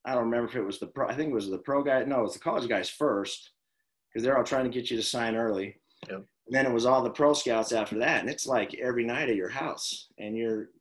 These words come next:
Speaker 1: you know, trying to live your senior year and have fun. And
Speaker 2: <laughs>
Speaker 1: and I didn't think that any of that pressure ever got to me, you know, like, "That, that doesn't bug me. There's no pressure."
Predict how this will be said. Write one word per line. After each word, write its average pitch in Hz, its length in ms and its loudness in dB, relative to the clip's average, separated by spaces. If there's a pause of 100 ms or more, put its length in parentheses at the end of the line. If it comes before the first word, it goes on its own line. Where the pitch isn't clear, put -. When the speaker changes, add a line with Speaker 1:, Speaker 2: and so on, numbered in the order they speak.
(120)
Speaker 1:
you 123 120 -10
know, 101 80 -6
trying 123 260 -4
to 113 40 0
live 120 200 0
your 107 80 -4
senior 127 280 -2
year 135 280 -2
and 120 80 -2
have 113 200 -4
fun. 135 320 -2
And 131 220 -4 (240)
Speaker 2:
<laughs> - 560 -12 (480)
Speaker 1:
and 135 60 2
I 131 80 4
didn't 170 260 6
think 202 280 0
that 156 120 6
any 165 180 6
of 160 60 4
that 151 180 6
pressure 160 360 4
ever 123 180 4
got 139 240 4
to 113 100 -2
me, 92 220 -4
you 110 80 -2
know, 123 120 0 (100)
like, 104 180 -4 (320)
"That, 120 380 0
that 113 200 0
doesn't 104 300 0
bug 98 220 -6
me. 120 180 -2
There's 127 160 -4
no 107 120 0
pressure." 139 560 -4